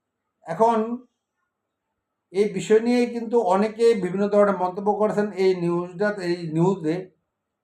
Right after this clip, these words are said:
এটা, আহ, Facebook-এ অন্যান্য ভার্সনে আসছে। কাজী রাসেল, সে, তিনি প্রশ্ন করছেন, "তাহলে জুলাই আগস্টে পরিকল্পিত আন্দোলনে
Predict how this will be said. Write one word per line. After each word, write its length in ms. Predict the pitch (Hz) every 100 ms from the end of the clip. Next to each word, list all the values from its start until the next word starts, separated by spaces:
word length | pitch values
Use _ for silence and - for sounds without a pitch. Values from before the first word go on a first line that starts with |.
| _ _ _ -
এটা, 420 | 151 202 196 202
আহ, 640 | 208 - 165 165 165 160
Facebook-এ 400 | 175 190 190 202
অন্যান্য 400 | 202 190 190 185
ভার্সনে 340 | 160 - 190 202
আসছে। 480 | 190 151 185 202 _ _ _
কাজী 320 | 175 185 208
রাসেল, 500 | 180 190 - 180 - - _ _ _ _ _ _
সে, 260 | _ 202 208
তিনি 400 | 214 220 233 220
প্রশ্ন 400 | 208 202 214 214
করছেন, 420 | 214 214 220 - _ _ _
"তাহলে 300 | 170 190 214
জুলাই 380 | 170 170 202 226
আগস্টে 420 | 196 190 175 214
পরিকল্পিত 720 | 208 208 220 233 226 202 214
আন্দোলনে 840 | 190 180 185 202 214 170 180 180